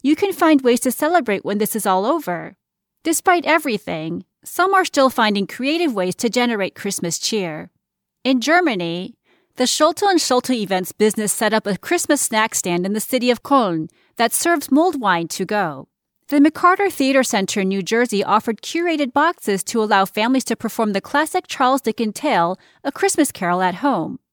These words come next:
A candle maker in Greece also made Santa Claus candles wearing surgical face masks.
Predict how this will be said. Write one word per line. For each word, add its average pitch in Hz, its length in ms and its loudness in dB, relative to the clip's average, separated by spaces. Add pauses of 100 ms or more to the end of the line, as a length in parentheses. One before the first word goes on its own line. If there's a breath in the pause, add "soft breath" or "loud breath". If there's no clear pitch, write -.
(200)
A 196 80 0
candle 247 400 2
maker 185 380 -2
in 170 100 -2
Greece 226 300 -4
also 302 260 0
made 294 220 0
Santa 339 340 -2
Claus 180 300 -2
candles 185 480 -4
wearing 262 180 2
surgical 359 480 -2
face 285 340 -4
masks. - 520 -10